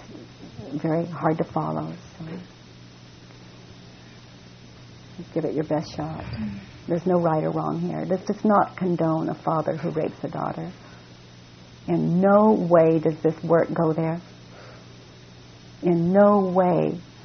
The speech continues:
Speaker 1: is that condoned. We're just looking at what is.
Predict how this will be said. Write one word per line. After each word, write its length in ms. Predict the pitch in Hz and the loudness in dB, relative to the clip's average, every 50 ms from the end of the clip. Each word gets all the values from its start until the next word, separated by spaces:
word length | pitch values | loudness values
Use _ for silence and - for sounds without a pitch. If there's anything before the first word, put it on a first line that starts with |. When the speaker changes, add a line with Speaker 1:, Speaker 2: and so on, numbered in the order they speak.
| - - - - - - - - - - | -20 -20 -20 -20 -20 -20 -20 -12 -8 -6
Speaker 1:
is 100 | 185 165 - | -6 -2 2
that 220 | - 160 - - - | 2 4 4 2 2
condoned. 540 | 180 175 165 160 160 156 156 156 165 175 - - - - - - - - - - - - - - - - - - - - - - - - - - - - - - - - - - - - - - - - - - - - - - - - - 175 | 0 0 0 0 -2 -2 -2 -4 -6 -8 -10 -14 -16 -16 -18 -20 -20 -20 -20 -20 -20 -20 -20 -20 -20 -20 -20 -20 -20 -20 -20 -20 -20 -20 -20 -20 -20 -20 -20 -20 -20 -20 -20 -20 -20 -20 -20 -20 -20 -20 -20 -20 -20 -20 -20 -20 -20 -8 -4 -2
We're 80 | 170 | 0
just 220 | 165 170 156 - 175 | 0 0 0 0 0
looking 280 | 165 165 - 170 165 | 0 2 2 0 0
at 80 | - - | 0 -2
what 160 | 170 160 156 | -2 -2 -2
is. 240 | 160 160 160 165 | -4 -6 -8 -10